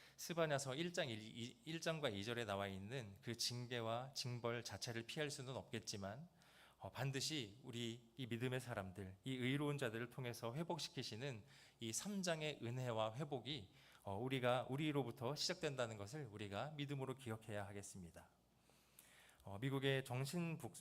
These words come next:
분석학 박사님 중에 칼 매닝거라는 분이 계시-, 계셨는데요. 어, 이런 말을 하셨습니다. 자유에 대한 것인데요.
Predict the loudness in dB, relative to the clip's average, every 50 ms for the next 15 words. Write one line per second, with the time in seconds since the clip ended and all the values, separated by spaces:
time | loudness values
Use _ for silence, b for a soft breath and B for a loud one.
0 | -14 -8 -4 -4 0 2 2 2 0 2 2 2 2 2 -2 -10 -8 -6 -2 0
1 | 2 2 2 0 -2 -4 -6 -6 -6 -4 -4 -6 -6 -2 -2 -2 -2 0 -2 -2
2 | -2 -2 -4 -4 -4 -4 -4 -4 -2 -2 -2 -4 -4 -8 -8 -8 -6 -6 -6 -6
3 | -6 -6 -6 -8 -10 -10 -12 -8 -6 -6 -4 -4 -6 -6 -6 -6 -8 -8 -10 -12
4 | -14 B B B B B B B B B B B 2 2 6 6 6 8 8 6
5 | 6 4 2 2 0 -2 -4 -4 -4 -6 -6 -6 -8 -10 -8 -6 -4 -2 0 2
6 | 2 2 2 2 0 0 -2 0 0 0 0 -2 -2 -4 -6 -6 -6 -6 -8 -8
7 | -8 -10 -12